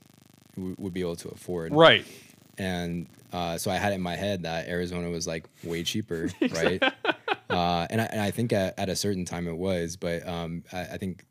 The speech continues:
Speaker 1: the, uh, so I, I don't know if, I don't know if I've told you this, but I, um, used to be in, uh, real estate.
Speaker 2: Yeah, I think
Speaker 1: Um,
Speaker 2: I'm, I vaguely remember
Speaker 1: very,
Speaker 2: that.
Speaker 1: yeah, barely, yeah, this was, you know, twenty, like, twenty nineteen, twenty twenty.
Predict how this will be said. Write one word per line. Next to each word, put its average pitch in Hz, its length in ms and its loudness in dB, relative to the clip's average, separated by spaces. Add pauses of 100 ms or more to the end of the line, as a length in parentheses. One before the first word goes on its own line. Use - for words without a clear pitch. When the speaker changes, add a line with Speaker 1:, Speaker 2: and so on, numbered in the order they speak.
Speaker 1:
the, 87 360 -4
uh, 80 320 -6 (180)
so 90 340 -2 (220)
I, 87 160 -4
I - 40 -4
don't 104 120 -2
know 95 140 -4
if, - 220 -14 (100)
I 95 40 -8
don't 90 100 -6
know 92 40 -6
if 82 80 -8
I've 85 100 -6
told 85 180 -8
you 85 60 -8
this, 85 120 -6
but 85 260 -8
I, 87 340 -2
um, 85 520 -6 (240)
used 101 160 0
to 101 60 -4
be 92 160 0
in, 85 260 -2
uh, 82 200 -4
real 87 200 -2
estate. 107 440 0 (520)
Speaker 2:
Yeah, 208 280 4
I 185 140 6
think 180 120 2
Speaker 1:
Um, 139 200 -2 (280)
Speaker 2:
I'm, 120 180 4
I 104 80 -10 (120)
vaguely 117 360 4
remember 95 240 0
Speaker 1:
very, 95 260 6
Speaker 2:
that. 90 60 0
Speaker 1:
yeah, 87 220 2
barely, 85 340 -4
yeah, 92 180 0 (340)
this 101 240 -4
was, 107 300 -2 (460)
you 107 60 -6
know, 85 220 -4
twenty, 90 720 -4 (120)
like, - 120 -14
twenty 87 200 -6
nineteen, 82 800 -8
twenty 82 240 -8
twenty. 82 360 -6